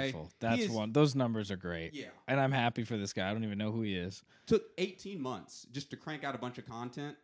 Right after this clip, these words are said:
Speaker 2: And I'm, I'm not saying that, like, everybody has the ability to pull off what he pulled off. But
Speaker 1: Right.
Speaker 2: literally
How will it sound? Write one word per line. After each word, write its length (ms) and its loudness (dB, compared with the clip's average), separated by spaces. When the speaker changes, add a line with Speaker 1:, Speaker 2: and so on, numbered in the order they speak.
Speaker 2:
And 100 -6
I'm, 140 -4
I'm 100 0
not 180 -4
saying 300 -4
that, 140 -14
like, 200 -4
everybody 400 -8
has 220 -6
the 120 -4
ability 400 -4
to 80 -10
pull 280 -4
off 220 -4
what 100 -10
he 120 -12
pulled 300 -8
off. 260 -4
But 80 0
Speaker 1:
Right. 220 4
Speaker 2:
literally 500 -2